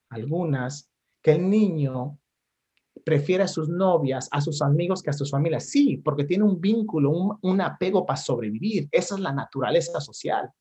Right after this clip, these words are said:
Yo necesito un vínculo con mi clan para sobrevivir. Eso lo sabemos hasta las investigaciones en los animales. Los animales, si está solo un depredador, se lo come, pero cuando está en grupo, en clan, se siente protegido.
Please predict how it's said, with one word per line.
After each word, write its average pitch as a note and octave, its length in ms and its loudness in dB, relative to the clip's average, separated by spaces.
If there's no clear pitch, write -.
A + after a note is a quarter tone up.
Yo F3+ 160 4
necesito F#3+ 500 0
un E3 160 -2
vínculo D#3+ 840 0
con D3+ 200 4
mi C#3+ 220 4
clan E3+ 480 0
para F3 240 -2
sobrevivir. D#3+ 800 -2
Eso F#3 220 4
lo G#3+ 120 4
sabemos F3+ 520 0
hasta D3 320 -4
las D3 240 -2
investigaciones D#3+ 720 -2
en F#3 80 -2
los D3 200 -4
animales. D3 760 2
Los E3 180 6
animales, E3 460 4
si D#3+ 80 -4
está F3+ 200 2
solo A3 320 2
un F3+ 120 2
depredador, F#3 600 2
se - 140 -4
lo C#3 180 0
come, C4+ 300 4
pero D3 140 4
cuando D3 160 0
está - 160 -2
en G#3 120 4
grupo, G#3+ 320 2
en D3 80 -2
clan, A#3 480 2
se - 160 0
siente D#3+ 280 0
protegido. B2+ 760 -4